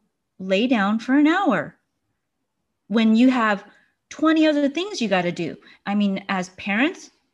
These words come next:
you know, we got to online school our kids. We gotta do the laundry. We gotta cook. We gotta do groceries. Don't forget, we gotta exercise. We gotta do all this stuff. And then sometimes when you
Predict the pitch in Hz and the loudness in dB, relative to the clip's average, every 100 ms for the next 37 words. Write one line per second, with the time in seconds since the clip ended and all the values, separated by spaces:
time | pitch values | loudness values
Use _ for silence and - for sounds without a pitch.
0 | _ _ 240 180 175 208 240 170 160 _ | _ _ -2 0 -4 -4 -4 -6 -8 _
1 | 196 233 214 202 - 269 285 247 185 - | -2 0 -2 -4 -4 -4 -2 -2 -4 -6
2 | 320 220 208 180 185 160 160 220 330 302 | -6 -6 -6 -6 -6 -8 -6 -2 -2 -2
3 | 214 208 156 - 294 - 214 196 190 190 | -2 -2 -6 -4 -6 -6 -4 -4 -2 -4
4 | 190 220 330 285 - - 185 180 247 262 | -4 -6 -6 -10 -16 -14 -8 -4 -2 -2
5 | 190 190 - 240 302 320 311 240 220 190 | -2 -2 -4 -6 -6 -4 -4 -4 -6 -4
6 | 208 214 240 247 214 208 214 208 - - | -4 -4 -6 -4 -2 -2 -2 -6 -16 -20
7 | _ _ - 311 392 - 311 240 226 220 | _ _ -6 -6 -4 0 2 2 2 2
8 | 247 269 254 | 4 4 2